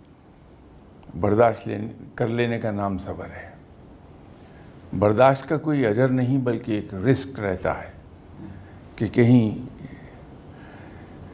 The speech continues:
انسان ناشکر گزار بندوں میں نہ چلا جائے۔ صبر کا اجر بے پناہ ہے کہ رب کا ساتھ مل جاتا ہے۔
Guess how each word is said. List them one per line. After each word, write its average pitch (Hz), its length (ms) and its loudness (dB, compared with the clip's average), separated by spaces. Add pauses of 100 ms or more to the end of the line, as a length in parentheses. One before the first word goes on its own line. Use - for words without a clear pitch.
(160)
انسان 107 640 4
ناشکر 107 440 -4
گزار 107 340 2
بندوں 98 340 -4
میں 92 140 -4
نہ 85 80 -6 (1400)
چلا 90 200 -4
جائے۔ - 280 -10 (1800)
صبر 147 300 2
کا 127 160 0
اجر 92 240 -2
بے 104 180 -4
پناہ - 380 -8
ہے - 160 -16 (2250)
کہ - 180 -10 (260)
رب 101 260 0
کا 113 100 4
ساتھ - 440 0 (1300)
مل 101 200 0
جاتا 85 380 2
ہے۔ - 80 -12